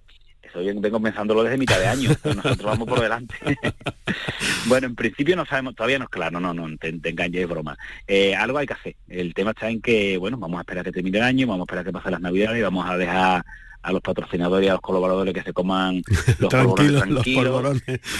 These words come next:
Speaker 1: Y,
Speaker 2: Y ya
Speaker 1: y a
Speaker 2: hablaremos,
Speaker 1: primero
Speaker 2: ¿no?
Speaker 1: de, sí, sí, sí, a primero de año, eh, cre-, quiero antes de la gala de campeones, quiero hacer una, una fiesta, bueno, eh, por, por la, para celebrar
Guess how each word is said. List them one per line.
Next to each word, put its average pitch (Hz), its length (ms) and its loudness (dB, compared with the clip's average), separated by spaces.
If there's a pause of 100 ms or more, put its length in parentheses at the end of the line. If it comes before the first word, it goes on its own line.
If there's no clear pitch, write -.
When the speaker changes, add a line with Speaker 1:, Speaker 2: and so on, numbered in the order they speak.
(120)
Speaker 1:
Y, 101 540 0
Speaker 2:
Y 127 80 4
ya - 0 -
Speaker 1:
y 131 100 6
a 147 40 4
Speaker 2:
hablaremos, 151 340 2
Speaker 1:
primero 110 100 2
Speaker 2:
¿no? 113 60 4
Speaker 1:
de, - 120 -2 (300)
sí, 107 220 -2
sí, 101 100 -4
sí, 95 120 -4
a 90 60 -2
primero 98 320 0
de 107 100 2
año, 107 580 -2 (420)
eh, 101 540 2 (140)
cre-, 107 260 0
quiero 117 320 4
antes 117 300 -2
de 113 100 2
la 107 100 0
gala 110 220 0
de 110 80 -2
campeones, 107 380 -4
quiero 104 180 -2
hacer 104 220 -2
una, 98 560 0
una 104 220 0
fiesta, 104 420 0
bueno, 113 260 0
eh, 87 380 -4
por, 82 140 -10
por - 180 -8
la, 87 100 -2
para 76 220 -10
celebrar 90 640 0